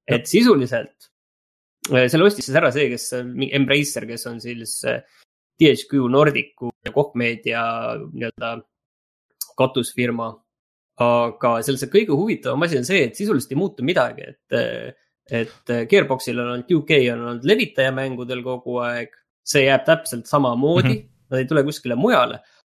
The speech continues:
Speaker 2: aga mis, mis tõesti nagu selle diili juures nagu kõige huvitavam on, et tegelikult see Gearbox müüdi maha midagi kolmesaja miljoni eest,
Speaker 1: Mhm.
Speaker 2: mis, noh, on suur raha, samas ei ole ka suur raha.
Speaker 1: Vaadates viimase aja
Speaker 2: Aga
Speaker 1: numbreid, siis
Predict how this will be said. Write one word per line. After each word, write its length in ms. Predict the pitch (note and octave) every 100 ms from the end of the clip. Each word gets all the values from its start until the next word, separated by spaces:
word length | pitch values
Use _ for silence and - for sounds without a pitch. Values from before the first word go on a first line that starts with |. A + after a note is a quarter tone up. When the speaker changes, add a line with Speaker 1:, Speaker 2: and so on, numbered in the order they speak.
| -
Speaker 2:
aga 160 | C3
mis, 240 | C#3+ A3 E3 A#2 -
mis 240 | F#3 -
tõesti 240 | D#3+ D#3 B2+
nagu 160 | B2
selle 220 | A#2+ B2
diili 240 | D3 G#3 G#3
juures 240 | B2 - B2
nagu 100 | A#2+
kõige 140 | F#3
huvitavam 400 | E3+ D3 B2 A#2
on, 80 | A#2
et 80 | -
tegelikult 240 | C3+ B2
see 340 | B2 A#2+ A#2+ C3
Gearbox 320 | B2+ A#2 -
müüdi 240 | C3+ B2+
maha 180 | D#3+ D3+
midagi 280 | A#2+ A#2 A2+
kolmesaja 640 | E3+ E3 B2 A2+ A#2 A#2 A#2
miljoni 440 | E3 F#3 F3+ F3+
eest, 340 | F3 - _ _ _ _ _
Speaker 1:
Mhm. 240 | A#2+ A#2 B2+
Speaker 2:
mis, 500 | A#2+ - - - -
noh, 140 | F#3+ E3+
on 140 | C3
suur 200 | F3 F3
raha, 320 | F3+ E3+ D3+
samas 280 | C3+ C#3+ C3
ei 40 | G3+
ole 140 | E3+
ka 60 | C3+
suur 300 | - C#3+ B2+
raha. 120 | B2+
Speaker 1:
Vaadates 400 | B2 D#3 E3 D#3 E3
viimase 280 | F3+ D#3+
aja 160 | - D#3
Speaker 2:
Aga 80 | D#3+
Speaker 1:
numbreid, 340 | F3 D#3 C#3
siis 140 | -